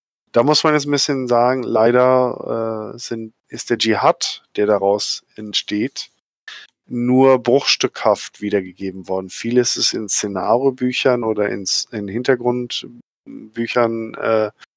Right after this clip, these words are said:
äh, genannt worden, aber es fehlten in dieser Zeit die Romane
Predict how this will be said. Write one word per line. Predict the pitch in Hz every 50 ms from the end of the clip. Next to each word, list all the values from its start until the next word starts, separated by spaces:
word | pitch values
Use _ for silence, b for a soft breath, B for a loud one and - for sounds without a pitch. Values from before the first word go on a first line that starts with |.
| _ _ _ _ _ _ _
äh, | - 113 117 113 110
genannt | 107 - 107 104 107 117 127 - - -
worden, | 120 117 117 120 120 120 117 117
aber | 107 107 104 110 107
es | 104 - -
fehlten | - - - 127 139 147 151 143 135 135
in | 135 127
dieser | 123 120 117 120 110 -
Zeit | - - 113 110 113 110 - -
die | 117
Romane | 104 101 101 101 101 95 95 98 104 117 131 147 160 170 185